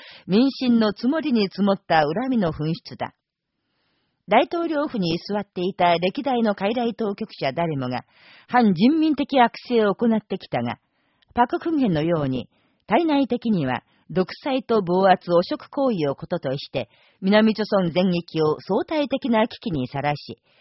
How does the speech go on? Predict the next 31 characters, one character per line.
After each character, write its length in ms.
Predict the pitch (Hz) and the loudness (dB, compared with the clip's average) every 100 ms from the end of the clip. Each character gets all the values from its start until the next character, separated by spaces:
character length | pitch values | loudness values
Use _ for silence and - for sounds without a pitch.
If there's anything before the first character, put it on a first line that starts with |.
| _ _ - | _ _ -14
北 240 | - 240 | -6 -2
と 100 | 220 | 2
南 340 | 220 202 190 | 2 2 2
の 120 | 185 175 | 0 0
関 220 | 175 214 | 0 0
係 280 | - 165 156 | 0 2 2
を 140 | 156 | 0
敵 260 | - 190 - | -4 -10 -6
対 200 | 311 302 | -6 -4
と 140 | 262 | -4
対 180 | 240 220 | -2 -2
決 240 | 226 208 196 | -2 -6 -2
に 100 | 170 | 0
追 100 | 165 | 0
い 60 | |
や 100 | 160 | 0
っ 20 | 170 | -2
て、 280 | _ 135 - - _ | _ -8 -8 -16 _
回 260 | - 240 339 | 0 2 0
復 260 | - 320 | -4 -6
不 140 | - 277 | -4 0
能 200 | 226 185 | 2 4
の 140 | 170 | 2
破 140 | 165 185 | -2 -6
局 200 | 285 - | -10 -8
的 280 | 277 233 | -8 -6
事 140 | 202 226 | -8 -4
態 240 | 175 135 | -4 -2
を 60 | 120 | -4
招 280 | 131 151 156 | -4 -4 -8
き、 180 | 120 | -14